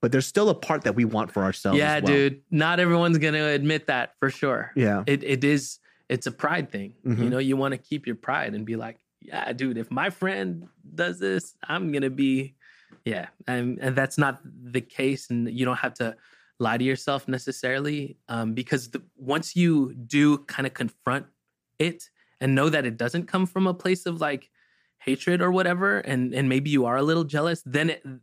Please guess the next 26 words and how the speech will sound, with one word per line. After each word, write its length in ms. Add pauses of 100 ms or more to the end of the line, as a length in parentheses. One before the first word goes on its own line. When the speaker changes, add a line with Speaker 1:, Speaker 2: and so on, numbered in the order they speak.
(320)
Speaker 2:
once 220
you 80
admit 240
that 140
to 100
yourself, 420
that 220
starts 320
kinda, 300
like, 260 (560)
the 80
quote 240
unquote, 500
uh, 380
healing 360
process 760 (160)
of 240
that 260
and 160
you 100
becoming 800 (400)
true 220
in 100
your 160
intention 520
of 200